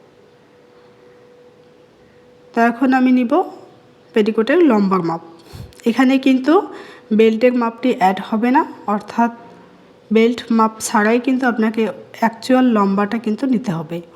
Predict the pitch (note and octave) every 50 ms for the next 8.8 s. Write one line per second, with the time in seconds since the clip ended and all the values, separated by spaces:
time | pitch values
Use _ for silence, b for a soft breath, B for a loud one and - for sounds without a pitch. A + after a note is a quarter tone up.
0 | - - G3 - - B3 B3+ B3+ - - - - A3 G#3 G#3 - - A#3+ B3 -
1 | B3+ B3 A#3 - B3 A#3 G#3 G3+ G3+ G3 G3+ G#3 G#3 G3+ G#3 G#3 G3+ G3 G3 G3
2 | G3+ G3+ - C4+ D#4+ C#4+ - B B B B B B - - G#3+ G3+ G#3 G3+ -
3 | G#3+ A3+ A3+ A3+ A3 G#3+ A3 A#3+ A#3 A3+ - C#4 C4+ B3 A3 G#3+ G#3+ G#3 G#3 G#3+
4 | G#3 G3+ G3+ - - A#3 A3+ A3 A#3 A#3+ A#3 A#3 - A3+ A3+ - B3 B3 B3 D#4
5 | G4 G4+ - B B B B B B - A3 G#3 G3+ G3+ G#3+ G3+ F#3 F#3+ F#3+ F3+
6 | F3 F3 F3+ F3+ - - - - F#3+ F3+ - - - - - - - - - _
7 | _ - - - - _ - - - - - - - - B B B B B B
8 | B - B3 B3+ B3+ A#3 G#3+ A#3 B3 C4+ C4+ C#4 C4+ C4 C4+ -